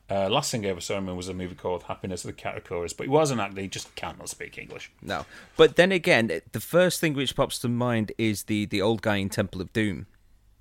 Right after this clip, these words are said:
Speaker 2: The, like, the village chieftain mystic or whatever that, uh, that they see. And he's got this
Speaker 1: <laughs>
Speaker 2: kind of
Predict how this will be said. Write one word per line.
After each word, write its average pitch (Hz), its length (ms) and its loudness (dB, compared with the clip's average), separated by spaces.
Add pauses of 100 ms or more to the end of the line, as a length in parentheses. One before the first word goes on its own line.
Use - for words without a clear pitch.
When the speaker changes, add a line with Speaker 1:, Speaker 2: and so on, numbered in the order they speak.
(500)
Speaker 2:
The, 92 240 -2
like, 101 180 2
the 104 60 -6
village 98 520 -4
chieftain 98 720 -4
mystic 95 440 -6
or 82 40 -6
whatever 76 440 -6
that, - 300 -8
uh, 101 120 0
that - 160 -6
they 117 80 -2
see. 107 300 0 (260)
And 117 420 2
he's 120 360 -4
got 143 160 4
this - 180 -2 (140)
Speaker 1:
<laughs> - 140 -14
Speaker 2:
kind 131 140 -4
of 120 60 0